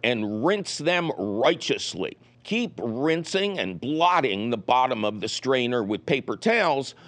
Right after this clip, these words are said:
until all the nasty gelatinous stuff is gone. Then hang the strainer in front of a small size fan, you know, like the kind you use at an office desk or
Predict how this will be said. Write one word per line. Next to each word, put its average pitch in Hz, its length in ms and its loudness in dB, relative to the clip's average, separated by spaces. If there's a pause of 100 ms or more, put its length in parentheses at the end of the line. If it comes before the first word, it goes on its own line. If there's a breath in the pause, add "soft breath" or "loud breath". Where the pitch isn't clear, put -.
(240 loud breath)
until 151 460 2
all 165 360 6
the 139 140 0
nasty 131 540 0
gelatinous 107 720 2
stuff 98 340 0
is 78 160 -2
gone. 101 320 0 (640 soft breath)
Then 147 300 2
hang 214 540 2
the 208 100 0
strainer 202 580 0
in 139 160 0
front 220 400 -2
of 170 100 -2
a 190 60 0
small 190 380 0
size 170 420 0
fan, 120 340 0
you 156 100 2
know, 127 120 2
like 131 240 0
the 131 80 -6
kind 143 340 -2
you 131 80 0
use 131 300 -2
at 127 80 -2
an 113 120 2
office 120 420 -2
desk 120 440 0
or 104 140 0